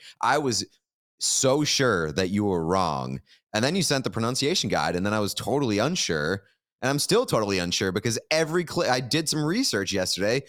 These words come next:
looked up some Ridley, Ridley Gregg highlights, listened to, like, every podcast, every, uh, panel, Hockey Night in Canada, every single panel and podcast, uh, highlight package called him Ridley Gregg.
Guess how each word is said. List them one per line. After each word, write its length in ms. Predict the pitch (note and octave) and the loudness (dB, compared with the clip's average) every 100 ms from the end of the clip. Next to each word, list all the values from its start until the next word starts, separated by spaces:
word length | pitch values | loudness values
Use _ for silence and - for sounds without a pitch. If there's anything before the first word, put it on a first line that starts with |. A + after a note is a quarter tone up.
| - - | -12 -10
looked 200 | F#2 A#2+ | -4 0
up 120 | C#3+ C3+ | 0 0
some 200 | C#3 C3 | 0 0
Ridley, 360 | C#3 C3 C#3 | 0 0 -2
Ridley 320 | F#2 A2 C3 B2+ | -2 -2 0 0
Gregg 300 | A2+ A#2+ B2+ | 2 2 2
highlights, 580 | B2 B2+ B2+ C3 - E2+ | 2 2 2 2 0 -2
listened 300 | A2 C3 C3 | -2 0 2
to, 140 | A2+ | 2
like, 220 | G#2+ F#2+ - | 2 0 -4
every 400 | A2 A#2 A2 C3+ | -4 -2 0 -2
podcast, 760 | B2 A2 G#2+ A#2 A2 A#2 A#2+ A#2+ F2 | -2 0 0 0 0 2 2 0 -2
every, 440 | A2 B2+ B2 A2+ - - - _ - | 0 0 0 -2 -6 -20 -20 _ -12
uh, 80 | - | -6
panel, 680 | - B2 B2 C3 B2 A#2+ | -2 0 0 2 0 0
Hockey 360 | A#2+ C3 - C#3 | 0 0 0 0
Night 200 | B2+ B2 | 0 0
in 120 | A#2 | -2
Canada, 560 | - A2+ A#2 A#2+ A#2 A#2+ | -2 -2 0 2 0 0
every 300 | C3+ C3+ F3 | -2 -2 -2
single 580 | - - D3+ E3 F#3 D3 | 0 0 0 0 -4 -4
panel 460 | - C3+ C3+ C3 | -4 -2 0 0
and 120 | B2 A2 | -2 -2
podcast, 600 | A#2+ B2 A#2 B2 B2+ - - - - - | 0 0 0 0 0 -2 -8 -16 -14 -12
uh, 180 | F#2+ A#2+ | -6 -2
highlight 640 | C3 C3+ C3+ B2+ B2+ C3 _ _ - | 0 0 2 2 2 0 _ _ -2
package 580 | A#2+ A#2+ A#2+ A2+ - - - - | 0 2 0 0 -2 -8 -16 -4
called 240 | C#3 D3+ | -2 0
him 180 | C#3 A#2+ | 0 0
Ridley 280 | D3 E3+ D3+ | 0 0 -2
Gregg. 560 | B2 D#3 E3+ C#2 E2+ | 0 2 2 0 -8